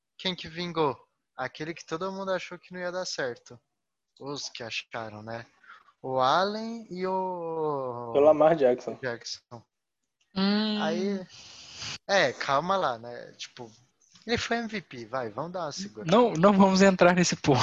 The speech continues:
Speaker 3: né?
Speaker 1: É, não, ainda é muito
Speaker 3: É
Speaker 1: cedo,
Speaker 3: polêmica
Speaker 1: mas é
Speaker 3: pra uma outra hora. Mas
Speaker 1: É,
Speaker 3: ok,
Speaker 1: é,
Speaker 3: eu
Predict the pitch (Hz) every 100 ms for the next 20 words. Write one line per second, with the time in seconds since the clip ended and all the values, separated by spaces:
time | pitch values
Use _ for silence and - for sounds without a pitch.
0 | - - 185 - - 147 - 208 185 143
1 | 170 202 156 165 185 190 202 - 196 180
2 | 139 196 185 185 190 185 151 185 175 175
3 | 170 165 160 - 160 143 135 135 - -
4 | - - - 151 139 151 151 147